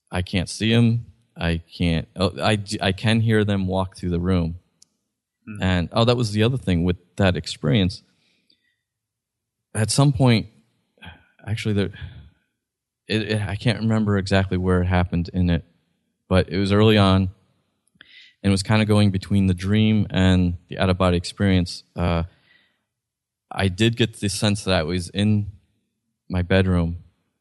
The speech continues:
Speaker 1: asleep, and I heard my daughter walk in. I, at least I thought it was her.
Speaker 2: Mm-hmm.
Speaker 1: It's like I, I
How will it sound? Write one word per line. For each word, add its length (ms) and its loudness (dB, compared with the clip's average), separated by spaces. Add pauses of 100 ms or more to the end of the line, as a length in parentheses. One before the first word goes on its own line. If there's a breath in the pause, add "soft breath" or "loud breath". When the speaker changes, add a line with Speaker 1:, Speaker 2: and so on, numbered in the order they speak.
(120)
Speaker 1:
asleep, 580 -4 (1120)
and 580 -2 (840)
I 100 -8
heard 240 0
my 120 0
daughter 420 0
walk 320 -6
in. 240 -8 (200)
I, 80 -2
at 120 -4
least 240 0
I 40 2
thought 220 0
it 80 -2
was 160 -4
her. 260 -4 (160)
Speaker 2:
Mm-hmm. 260 -12 (160)
Speaker 1:
It's 100 -20
like 100 -4
I, 260 -4
I 200 -8